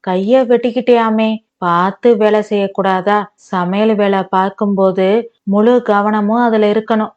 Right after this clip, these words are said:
இல்லைன்னா இப்படித்தான், கைய வெட்டிக்கணும், இல்ல அடுப்புல சுட்டுக்கணும். இதுக்குத்தான் நான் அந்த பக்கமே போறதில்ல. நான் கஷ்டப்படக்கூடாதுன்னு என் ஹஸ்பண்ட் சமையலுக்குன்னு ஒரு ஆளை வேலைக்கு வச்சுட்டாரு.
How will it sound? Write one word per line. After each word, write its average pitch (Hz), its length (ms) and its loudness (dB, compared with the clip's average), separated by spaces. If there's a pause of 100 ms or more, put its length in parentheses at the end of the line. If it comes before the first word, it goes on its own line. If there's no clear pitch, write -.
(140)
இல்லைன்னா 214 500 0 (100)
இப்படித்தான், 208 560 0 (200)
கைய 214 380 2
வெட்டிக்கணும், 202 680 0
இல்ல 208 200 2 (200)
அடுப்புல 202 560 0
சுட்டுக்கணும். 214 600 -2 (200)
இதுக்குத்தான் 196 640 -4 (220)
நான் 202 280 -2
அந்த 170 240 -4 (120)
பக்கமே 196 540 -2 (100)
போறதில்ல. 226 560 2 (300)
நான் 185 240 -4
கஷ்டப்படக்கூடாதுன்னு 190 1300 -2 (320)
என் 202 180 0
ஹஸ்பண்ட் 185 520 -2 (220)
சமையலுக்குன்னு 214 840 -2
ஒரு 220 260 2
ஆளை 214 340 2
வேலைக்கு 226 480 2
வச்சுட்டாரு. 214 560 -2